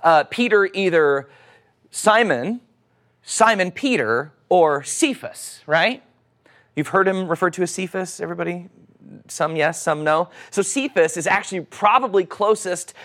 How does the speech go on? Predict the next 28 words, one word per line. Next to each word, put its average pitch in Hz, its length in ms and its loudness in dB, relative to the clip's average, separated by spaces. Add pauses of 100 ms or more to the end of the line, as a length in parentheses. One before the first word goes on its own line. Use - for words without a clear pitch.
to 233 100 0
the 196 140 0
original 196 560 0
Aramaic 180 600 0
meaning, 170 340 -4
and 143 80 -4
it 147 100 -8
comes 208 240 0
from 175 340 0
the, 156 280 0
uh, 135 180 2
the, 123 240 -2 (320)
the, 131 340 2
the 135 120 2
word 180 440 2 (680)
Kepha, - 520 -8 (580)
K - 160 -4
E 180 160 -4
P 175 240 -6
H 170 200 -4
A. 127 240 0
So - 220 2
Kepha 151 640 0 (260)
would 180 140 2
have 156 220 -2
been 147 400 2 (400)
a 151 80 4
transliteration 175 1160 0